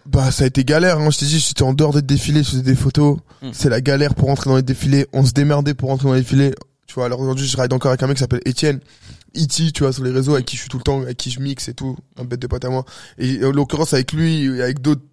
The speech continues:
Speaker 1: d'autres gars, tu vois, que je pourrais
Speaker 2: Hmm.
Speaker 1: pas citer de nom, tu vois, là, euh, mais on galérait à rentrer dans ces défilés, tu vois.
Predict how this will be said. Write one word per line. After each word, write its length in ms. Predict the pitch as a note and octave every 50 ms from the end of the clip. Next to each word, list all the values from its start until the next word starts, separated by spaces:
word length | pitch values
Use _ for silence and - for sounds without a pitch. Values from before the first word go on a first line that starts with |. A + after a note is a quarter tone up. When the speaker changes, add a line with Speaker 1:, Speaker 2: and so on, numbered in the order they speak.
| _ -
Speaker 1:
d'autres 200 | - D3 C3+ C3
gars, 180 | D3+ F3+ D#3 C#3
tu 80 | -
vois, 120 | - B2+ B2+
que 40 |
je 60 | - -
pourrais 140 | B2+ B2
Speaker 2:
Hmm. 40 | A#2+
Speaker 1:
pas 120 | - C3 B2+
citer 240 | - - - C3+
de 40 | B2+
nom, 180 | C#3 D3 D3+ C#3
tu 100 | B2 -
vois, 120 | C3+ C3
là, 220 | B2 B2+ C3 C3 B2
euh, 140 | B2 A#2+ A#2 - - - -
mais 120 | C3 B2+
on 20 | B2+
galérait 320 | B2+ D3 D3 D#3 E3 F3
à 60 | E3
rentrer 220 | D3 D3 C3+ - D#3
dans 80 | D3+ D3
ces 100 | - D3
défilés, 280 | C#3 D3 - F#3 F#3 G3+
tu 80 | F#3
vois. 180 | - C3+ C#3+